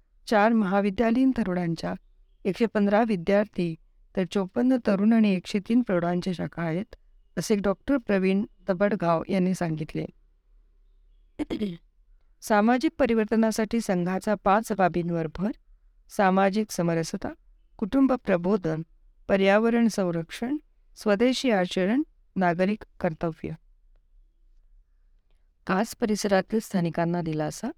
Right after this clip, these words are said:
प्रसिद्ध पर्यटन स्थळ असलेला कास आणि परिसरातील एकशे पंचावन्न बांधकामे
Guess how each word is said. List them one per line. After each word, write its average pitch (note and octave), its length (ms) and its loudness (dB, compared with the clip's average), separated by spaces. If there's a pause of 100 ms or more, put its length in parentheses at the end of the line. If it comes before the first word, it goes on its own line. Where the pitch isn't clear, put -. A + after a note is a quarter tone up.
(460)
प्रसिद्ध A3 380 0
पर्यटन G#3 520 0
स्थळ G#3 260 -2
असलेला F#3+ 400 0 (100)
कास F#3 280 0
आणि A3+ 120 2
परिसरातील F#3 580 -2
एकशे F3+ 220 -4
पंचावन्न F#3 680 0
बांधकामे E3+ 600 -2